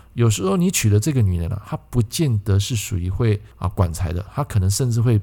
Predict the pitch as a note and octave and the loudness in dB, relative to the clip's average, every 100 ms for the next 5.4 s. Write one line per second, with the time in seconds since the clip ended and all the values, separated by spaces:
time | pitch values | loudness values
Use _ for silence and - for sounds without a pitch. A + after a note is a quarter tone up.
0 | - - C3+ G2+ F2+ F2+ F#2+ B2+ B2+ E3+ | -2 0 0 0 -4 -2 0 0 -2 -6
1 | - - - - A3 E3+ F3 G#2 A2 A2 | -8 -20 -20 -6 0 2 2 2 2 2
2 | A2+ F2+ F2 G#2+ G2 - - - - - | 0 0 -4 -4 -6 -8 -20 -20 -6 -6
3 | G2+ F#3+ C3+ A#2+ - C3+ - - D3 C#3 | -2 -4 -2 -2 -2 -2 0 2 2 2
4 | F2 G2 F#2 - - - - F#2+ F2+ F#2+ | 0 -2 -2 -6 -20 -20 -4 -2 2 4
5 | A2+ A#2+ A#2+ | 4 2 0